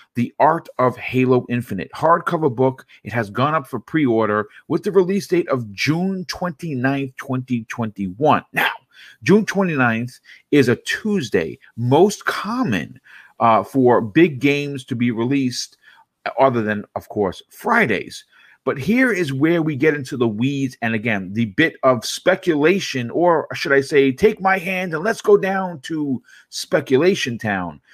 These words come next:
Most of these art books are released day and date with their games. Now, have they released before and after? Sure. But to push sales of these art books,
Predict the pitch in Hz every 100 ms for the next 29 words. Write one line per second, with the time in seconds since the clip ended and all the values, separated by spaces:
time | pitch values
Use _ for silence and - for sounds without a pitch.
0 | - _ - 127 143 - 262 254 190 185
1 | 175 - 117 120 117 - 82 - - -
2 | - _ _ _ _ _ _ _ _ -
3 | 131 156 170 151 135 113 107 101 - -
4 | - _ - _ - 98 147 165 175 127
5 | 120 127 127 - 110 - 110 95 92 82
6 | - - - 107 104 98 - - 139 175
7 | 165 180 156 165 170 - 139 135 151 160
8 | 151 170 180 180 175 - - - 190 147
9 | 98 78 - _ - _ 104 131 123 _
10 | - 139 123 113 - 214 247 - - -
11 | 90 - - _ - - - - - -
12 | 110 117 107 - 101 92 - - - -
13 | -